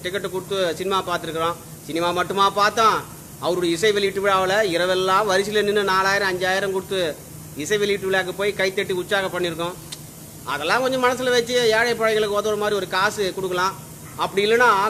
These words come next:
government என்ன சொன்னாலும் கேட்காத வெளியில சுத்துற கமநாட்டிங்களுக்கு அறிவுரை சொல்ற மாதிரி ஒரு கருத்து வீடியோவாவது விடலாம்.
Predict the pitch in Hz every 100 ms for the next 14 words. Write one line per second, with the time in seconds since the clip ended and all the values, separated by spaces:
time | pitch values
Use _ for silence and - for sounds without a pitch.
0 | 190 214 240 226 214 233 233 226 226 226
1 | 226 240 233 226 226 220 208 196 226 208
2 | 233 226 214 214 208 190 196 226 220 202
3 | 202 190 190 220 208 196 190 185 175 175
4 | 160 170 196 - - - - - - 170
5 | 175 196 214 233 240 226 214 196 196 226
6 | 214 196 214 208 190 190 190